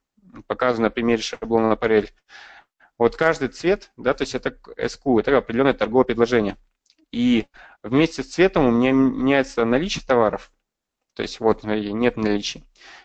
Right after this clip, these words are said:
Причём оно меняется в том числе в зависимости от, от размера. То есть я, если я меняю размер, например, такой размер у меня есть в наличии, а другого размера нет. То есть я могу вот здесь смотреть,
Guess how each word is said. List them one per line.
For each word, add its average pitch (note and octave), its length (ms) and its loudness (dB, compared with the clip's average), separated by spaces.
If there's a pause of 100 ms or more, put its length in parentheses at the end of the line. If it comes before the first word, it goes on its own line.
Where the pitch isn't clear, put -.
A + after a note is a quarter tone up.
(120)
Причём - 240 0
оно D#3 140 4
меняется C#3 420 2
в - 60 -18
том C#3+ 160 -4
числе B2+ 240 -2
в A#2+ 60 -2
зависимости A2+ 420 -4
от, - 140 -6
от - 240 -6
размера. A2 460 -2 (880)
То - 80 -20
есть - 160 -14
я, A2 260 2
если A2+ 300 -4
я A2+ 320 4
меняю A#2+ 280 2
размер, D3+ 320 0
например, G#2+ 280 -2
такой - 260 0
размер C3 340 0
у A#2+ 40 -2
меня A2+ 160 -2
есть A#2+ 160 -2
в - 40 -10
наличии, G2+ 400 -10 (760)
а - 40 -16
другого B2+ 360 2
размера B2 340 0
нет. A2+ 240 -2 (460)
То - 80 -20
есть - 100 -10
я A2+ 80 2
могу A2+ 200 -2
вот A#2 100 2
здесь A#2 180 -4
смотреть, C#3+ 420 -6